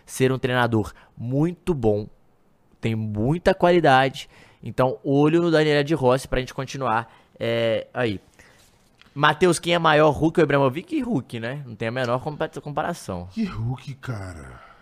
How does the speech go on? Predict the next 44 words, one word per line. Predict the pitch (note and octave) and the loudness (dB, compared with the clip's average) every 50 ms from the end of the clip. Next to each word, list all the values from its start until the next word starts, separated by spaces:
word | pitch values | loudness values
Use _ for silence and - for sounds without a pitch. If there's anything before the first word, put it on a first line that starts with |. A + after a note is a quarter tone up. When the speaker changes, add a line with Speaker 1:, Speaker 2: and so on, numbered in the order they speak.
| _ _ _ _ _ _ _ _ _ _ | _ _ _ _ _ _ _ _ _ _
Speaker 1:
Para. | - B2+ C#3+ - - - - F2+ D#2 - _ _ - | -4 -2 -2 -2 0 0 -2 -2 -2 -6 _ _ -4
Ué, | B2 A#2+ A#2+ A#2 | -2 -2 -2 -2
o | A#2+ A#2+ B2 B2 - - | -4 -8 -12 -16 -12 0
cara | - G3 G3+ G#3 | 2 2 2 2
que | - F#3+ | 0 0
mais | F#3+ G3 - - | 0 0 2 4
fez | - G#3 G3 | 2 2 4
gol | E3+ F3+ G3 G#3+ G3+ | 4 2 2 2 0
no | G3 F3+ | -2 -2
século | - - E3 E3+ F#3 - F#3+ E3+ | 0 2 2 2 2 0 -4 -6
vinte | E3+ F3 D#3+ - | -6 -8 -8 -8
e | F3 | -6
um, | |
depois | E3+ F3 D#3+ F3+ F3+ E3+ | -6 -6 -4 -4 -6 -4
do | E3 | -4
Messi | D3+ D#3 D#3+ | -6 -6 -6
com | - E3+ | -6 -10
a | |
perna | - F3 F3+ E3 | -8 -8 -10 -10
esquerda. | C#3+ - A#2+ A#2+ A2 F#2+ - _ - - - - - - _ - | -10 -12 -10 -10 -10 -10 -12 _ -20 -20 -20 -20 -20 -20 _ -16
E | D3 D3 | -14 -10
continuando, | - G#3 A#3 A#3 - - A3 F#3+ E3 D#3+ F3+ G3 F3+ C#3 G2+ - - - - - - - | 0 2 2 2 4 2 4 6 6 8 8 6 6 4 0 -4 -6 -16 -20 -20 -16 -4
é, | - - C#3+ D3+ D3+ D3+ D3 C3 - - | 2 4 6 8 8 6 6 4 2 -2
sobre | - - G#3 G3 G3+ | 0 2 4 6 6
o | G3+ | 6
italianão, | - G3 F3+ E3+ D#3+ C#3+ D#3+ F3+ F#3 C#3+ - - - - - - | 6 6 6 8 6 6 6 4 4 2 -2 -6 -20 -20 -14 -8
Speaker 2:
Hum. | F3 G3+ F#3+ D#3+ | -6 -4 -2 2
Speaker 1:
vai, | C#3 F#3 G3 - - | 4 4 4 4 4
eu | G3 | 4
acho | G3+ A3 A3+ - | 4 4 4 4
que | - G#3+ | 2 2
a | G3 | 4
grande | F#3+ G#3 A3 - | 4 2 0 2
questão | - G3+ F3+ - G3+ G3+ G3+ | 2 2 4 4 4 6 6
é | F#3 E3+ - - _ _ _ _ _ - | 6 4 2 -2 _ _ _ _ _ 0
o, | E3+ F3 | 4 4
a, | F3+ E3 | 6 6
a | - F3 E3 E3 D#3+ | 6 6 6 8 8
última | E3 F#3 G#3+ F#3+ - G3 G3 | 8 6 4 2 0 -2 -2
briga | F3 D3+ F3 F#3 G#3 G3+ E3 D3+ | 0 0 0 0 0 0 -2 -2
ali, | C3 C3+ D#3 F3+ E3+ - - - - - | -2 -2 -4 -4 -6 -8 -10 -14 -8 -2
eu | C3+ C3 | -2 -2
preciso, | - - - D#3+ D#3 D3+ C#3 A#2+ - - - | -2 -4 -12 -8 -4 -2 -2 -2 -4 -8 -12
co-, | - - F#2 - | -12 -12 -12 -12